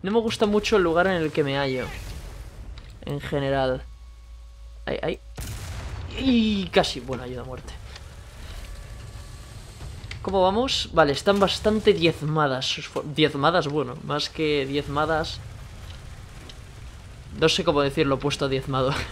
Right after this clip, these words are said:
<laughs> Sesgadas. Segadas incluso. Porque vamos. Era, joder, segada. Hacía, hacía más que no usaba esa palabra,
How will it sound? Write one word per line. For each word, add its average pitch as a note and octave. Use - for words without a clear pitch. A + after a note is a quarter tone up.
<laughs> -
Sesgadas. F#3+
Segadas F3
incluso. F3
Porque -
vamos. -
Era, C#3
joder, D#3+
segada. C#3
Hacía, G#3+
hacía A3
más C#4
que F#3+
no G3
usaba B3
esa G3+
palabra, G3+